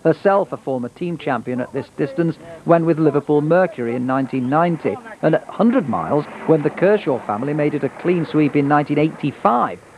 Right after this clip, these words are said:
as members of Prescott Eagle. However, with Kershaw destined to clock one two thirty-three, Johnson did eventually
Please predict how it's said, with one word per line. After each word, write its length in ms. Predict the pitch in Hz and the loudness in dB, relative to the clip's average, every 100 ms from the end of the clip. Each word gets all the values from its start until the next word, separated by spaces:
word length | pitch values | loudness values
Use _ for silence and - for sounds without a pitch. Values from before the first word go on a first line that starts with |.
| - | -8
as 120 | 180 | -6
members 340 | 185 120 117 143 | -4 -4 -4 -4
of 120 | 160 | -4
Prescott 420 | - 104 - 131 | -4 -4 -2 -2
Eagle. 380 | 156 185 170 82 - - - | 0 2 2 0 -4 -20 -6
However, 380 | - 165 196 147 - - - | 2 4 2 -2 -10 -20 -14
with 200 | - 139 | -8 -8
Kershaw 400 | - 196 220 240 | 0 0 2 2
destined 420 | 214 180 - 156 139 | 2 0 -2 -6 -8
to 60 | |
clock 300 | 131 160 160 | -4 0 0
one 360 | 113 139 165 156 | -2 -2 0 -2
two 260 | - 160 143 | -2 -2 -2
thirty-three, 800 | - 143 131 120 160 190 110 120 - - - | 0 -2 -2 -4 2 2 2 -2 -12 -16 0
Johnson 500 | 214 233 208 202 170 | 2 2 -2 -8 -4
did 140 | 226 | -2
eventually 540 | 175 151 165 - 143 | 0 0 -2 -2 -2